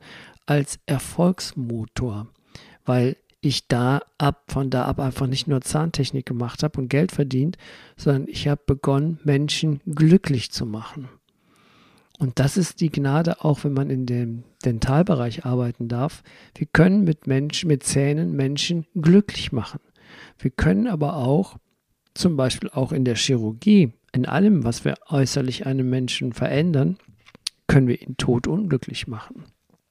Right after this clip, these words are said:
Man hat also mit der Ästhetik ein unglaubliches Instrument, echte Erfolge zu erzielen, wahre Erfolge.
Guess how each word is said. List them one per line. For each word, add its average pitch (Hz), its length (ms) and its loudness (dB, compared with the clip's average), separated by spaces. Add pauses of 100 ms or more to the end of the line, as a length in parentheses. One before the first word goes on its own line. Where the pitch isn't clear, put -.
(960)
Man 117 240 -2
hat - 220 -2
also 135 220 0
mit 123 220 0
der 127 220 -4
Ästhetik 160 500 -4
ein 131 160 -2
unglaubliches 170 800 -2
Instrument, 143 720 -4 (460)
echte 180 400 0
Erfolge 113 600 -2
zu - 200 -8
erzielen, 113 680 -8
wahre 156 540 2
Erfolge. 113 640 -4